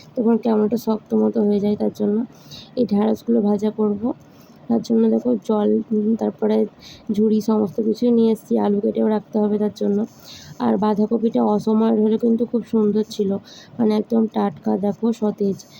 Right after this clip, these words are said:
উম, আর বেশ ঘন ছিল। আর ছেলে দেখো ওইদিকে কী করছে, মাটিগুলোকে ওখান থেকে তুলে নিয়ে এসে ওর বাবার গাড়িতে লাগাচ্ছে। আমি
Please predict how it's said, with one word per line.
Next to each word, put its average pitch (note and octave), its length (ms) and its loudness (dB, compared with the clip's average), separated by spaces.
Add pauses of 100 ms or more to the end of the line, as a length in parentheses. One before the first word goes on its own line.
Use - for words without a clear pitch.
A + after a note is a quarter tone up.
(400)
উম, B3 240 0
আর G#3+ 220 2
বেশ A3+ 260 2
ঘন G3+ 280 2 (140)
ছিল। G#3+ 240 -4 (1400)
আর A3+ 120 0
ছেলে A3 300 0
দেখো G#3+ 260 0
ওইদিকে A3 320 -2
কী A#3+ 140 0
করছে, A3+ 380 -2 (100)
মাটিগুলোকে A3 720 0
ওখান A3+ 280 2
থেকে A3+ 180 0
তুলে A3 320 0
নিয়ে A3 200 2
এসে A3+ 200 -4 (480)
ওর A#3+ 140 -2
বাবার G#3+ 380 0
গাড়িতে G#3+ 380 -2
লাগাচ্ছে। G#3 520 -2
আমি A3 160 2